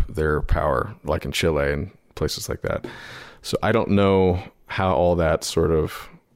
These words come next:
combined resulted in what's going on today in Argentina, but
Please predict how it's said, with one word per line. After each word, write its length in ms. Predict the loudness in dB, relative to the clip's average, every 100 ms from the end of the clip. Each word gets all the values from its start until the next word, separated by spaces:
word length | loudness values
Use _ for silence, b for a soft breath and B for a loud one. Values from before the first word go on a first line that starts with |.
| _
combined 760 | -2 0 2 2 2 0 -2 -4
resulted 680 | -4 0 0 2 0 -2 -2
in 180 | -4
what's 220 | -2 -2 -2
going 280 | -2 0
on 360 | 0 0 0 -2
today 540 | -6 -4 0 2 2 0
in 120 | 0
Argentina, 640 | 2 2 0 0 2 0 -2 B B B -2
but 360 | 2 2 0